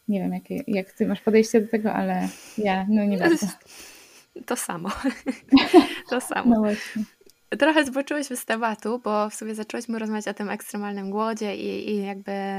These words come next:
Speaker 2: poruszyłaś ten aspekt psychologiczny i w jaki sposób jakby tutaj do tego podchodzić, ale też, e, chciałabym, żebyśmy powiedziały o tym aspekcie biologicznym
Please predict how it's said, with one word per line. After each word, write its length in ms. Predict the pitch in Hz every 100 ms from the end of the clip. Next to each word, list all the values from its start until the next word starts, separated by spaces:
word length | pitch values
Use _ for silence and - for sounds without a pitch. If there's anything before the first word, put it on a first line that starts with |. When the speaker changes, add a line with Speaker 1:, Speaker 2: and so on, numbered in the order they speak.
| 196 196 190 196
Speaker 2:
poruszyłaś 440 | 202 202 - 214 208
ten 140 | 208 214
aspekt 440 | 208 - 202 -
psychologiczny 720 | - 214 202 196 208 226 - 208
i 180 | 208
w 40 | 196
jaki 200 | 202 208
sposób 440 | - 202 - 196
jakby 260 | 196 202 196
tutaj 300 | - 208 196
do 80 | 190
tego 240 | 196 196
podchodzić, 480 | - - 202 208 254
ale 200 | - 220
też, 420 | 226 240 - - -
e, 220 | 226 220
chciałabym, 340 | - 220 220
żebyśmy 320 | 226 220 220 214
powiedziały 580 | 220 214 208 208 233 254 - - -
o 60 | 220
tym 160 | 214
aspekcie 360 | 208 - - 226
biologicznym 720 | 254 220 190 - - 175 190